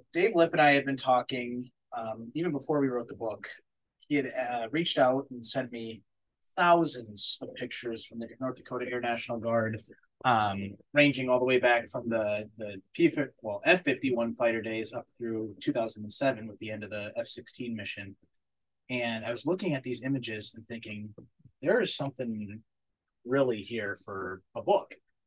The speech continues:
And what I had approach-, or what I had approached, um, Dave about is the fact that all three of the previous, um, Hooligan history books, the fiftieth anniversary, um, sixty-fifth, and then the seventy-fifth, which came out in twenty seventeen,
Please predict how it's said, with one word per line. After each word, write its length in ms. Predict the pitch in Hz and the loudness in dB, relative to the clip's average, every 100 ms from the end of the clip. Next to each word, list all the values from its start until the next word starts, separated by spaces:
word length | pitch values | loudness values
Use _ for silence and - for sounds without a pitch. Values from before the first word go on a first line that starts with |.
| _ _ _ 135 | _ _ _ -4
And 320 | 127 120 120 | -2 -2 0
what 160 | 131 | 0
I 80 | 131 | 0
had 100 | 127 | 0
approach-, 640 | 123 - 147 139 - - - 127 | -2 2 2 4 0 -2 -6 -10
or 180 | 120 120 | -8 -4
what 120 | 131 | -2
I 100 | 120 | -2
had 100 | 113 | -4
approached, 560 | - 127 120 120 - 98 - | -6 -4 -4 -6 -10 -10 -8
um, 320 | 110 101 101 - | -6 -6 -10 -8
Dave 260 | 151 196 190 | 2 4 4
about 360 | 120 107 110 113 | -2 -4 -4 -6
is 460 | 120 110 110 - - | -6 -6 0 2 2
the 60 | - | -2
fact 400 | 127 120 117 - | -6 -6 -6 -6
that 200 | 110 110 - | -8 -8 -6
all 300 | 120 135 175 | 0 0 0
three 260 | - 147 151 | -2 4 4
of 80 | 139 | 4
the 80 | |
previous, 720 | 127 135 131 131 127 123 - - | -4 -6 -6 -2 -2 0 0 -2
um, 200 | 113 110 127 | -4 -8 -2
Hooligan 300 | 143 131 120 | -2 -2 -2
history 340 | - - 135 | -2 0 -2
books, 400 | 107 110 - - | -2 -4 -2 -4
the 260 | 113 101 - | -4 -6 -4
fiftieth 380 | 151 - 131 131 | -2 0 0 -2
anniversary, 760 | 120 117 113 - 117 113 110 _ _ - - | -6 -4 -4 -4 -2 -4 -4 _ _ -20 -12
um, 260 | 107 95 98 | -10 -8 -6
sixty-fifth, 680 | - 151 - 131 120 113 - | -4 -2 -2 -6 -4 -6 -6
and 100 | 107 | -8
then 140 | 104 101 | -8 -4
the 80 | |
seventy-fifth, 680 | - 180 180 123 - 113 110 | 0 2 2 -2 -4 -8 -8
which 180 | - - | -12 -12
came 140 | - 110 | -10 -10
out 80 | |
in 60 | 98 | -10
twenty 220 | - 107 | -14 -8
seventeen, 640 | - 101 104 - 120 110 | -6 -6 -10 -8 -6 -8